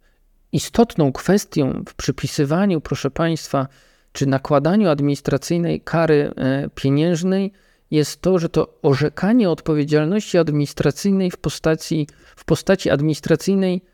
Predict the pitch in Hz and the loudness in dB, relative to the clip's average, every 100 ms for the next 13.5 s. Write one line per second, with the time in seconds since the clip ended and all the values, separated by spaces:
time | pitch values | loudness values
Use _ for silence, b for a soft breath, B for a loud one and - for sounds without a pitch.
0 | _ _ _ - - 208 233 - 147 143 | _ _ _ -10 0 2 2 2 2 2
1 | 131 131 151 165 208 247 _ _ _ _ | 0 -2 -4 -2 -2 -4 _ _ _ _
2 | _ _ _ _ _ _ - 151 156 196 | _ _ _ _ _ _ -6 -2 0 0
3 | - 196 190 _ _ _ _ _ _ _ | 2 2 0 _ _ _ _ _ _ _
4 | _ _ - 170 160 160 180 220 202 147 | _ _ -4 0 0 2 2 2 2 0
5 | 135 - - _ _ _ _ _ _ _ | -2 -4 -12 _ _ _ _ _ _ _
6 | _ _ _ _ _ _ _ _ 151 117 | _ _ _ _ _ _ _ _ -6 -6
7 | 113 120 131 165 - - 127 127 131 131 | -4 0 2 2 0 -2 -2 -2 -2 -4
8 | - 175 175 _ _ _ _ _ _ _ | -6 -10 -14 _ _ _ _ _ _ _
9 | _ _ _ _ _ 143 143 - 156 - | _ _ _ _ _ -2 0 0 -2 0
10 | 147 156 151 156 160 185 - 180 - 147 | 0 0 0 0 0 -4 -6 -12 -4 -2
11 | 139 151 170 202 220 208 156 143 135 175 | 0 0 0 2 0 0 0 2 2 2
12 | 180 - - 147 165 - 160 147 151 147 | 0 -4 -4 0 0 -2 -4 2 2 2
13 | 135 139 185 214 | 2 2 2 -2